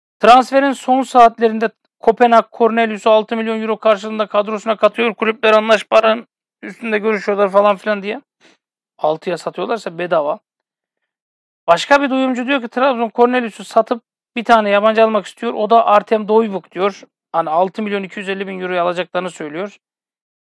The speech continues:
Hayırlı olsun, bizim taraftar beş ay boyunca Cornelius Doybuk olayını konuşur. Muhtemelen Trabzonspor taraftarı da diyecek ki Cornelius eğer giderse, yanlış anlamayın sadece giderse,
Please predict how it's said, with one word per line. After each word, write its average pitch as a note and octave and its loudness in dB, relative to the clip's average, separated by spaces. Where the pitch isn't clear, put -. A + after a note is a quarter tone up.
Hayırlı G#3+ 0
olsun, G#3 -2
bizim G3 -10
taraftar F#3 -2
beş F#3+ 0
ay E3+ -2
boyunca D#3+ -2
Cornelius G3 0
Doybuk F3+ -6
olayını E3 -4
konuşur. D3+ -12
Muhtemelen G#3 0
Trabzonspor G3+ 0
taraftarı F#3 0
da E3+ -8
diyecek F3 -10
ki F3+ -12
Cornelius F3 -4
eğer D#3+ -6
giderse, D3+ -8
yanlış C#3+ -10
anlamayın C#3+ -10
sadece D3 -6
giderse, D3 -6